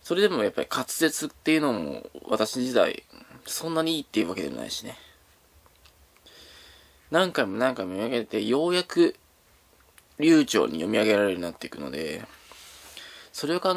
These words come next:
えると、リアルでリセマラしてる、リセットマラソンですよね。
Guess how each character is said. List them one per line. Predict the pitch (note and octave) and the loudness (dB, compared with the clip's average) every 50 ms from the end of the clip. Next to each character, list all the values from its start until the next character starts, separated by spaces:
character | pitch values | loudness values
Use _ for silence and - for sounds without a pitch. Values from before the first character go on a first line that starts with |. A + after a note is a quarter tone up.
| F#3 F#3 | 2 2
え | D#3 | 0
る | B2 | 0
と、 | - - C#2 - - - _ _ _ _ _ _ _ _ _ - | 0 -2 -4 -4 -6 -8 _ _ _ _ _ _ _ _ _ -6
リ | - B2 C#3+ | -2 2 2
ア | C#3 | 2
ル | B2 G#2+ | 2 2
で | F2+ A2 | -2 -6
リ | A2+ F#2+ G2 | -6 -6 -6
セ | - - C3 | -6 -4 -4
マ | A#2+ A#2 A2 | -2 0 0
ラ | A2 G#2+ | 0 0
し | G#2 - | -2 -4
て | - F#2+ | -8 -8
る、 | - - | -8 -8
リ | - A2 | -8 -6
セ | G#2+ A#2+ | -4 -4
ッ | A#2 | -2
ト | - A#2 | -2 -2
マ | A2 A2+ | 0 0
ラ | G#2 F#2+ | 0 -2
ソ | - - | -4 -8
ン | B1+ | -16
で | - | -16
す | - - | -16 -16
よ | C2+ B1 | -16 -16
ね。 | D#2 - - | -16 -16 -18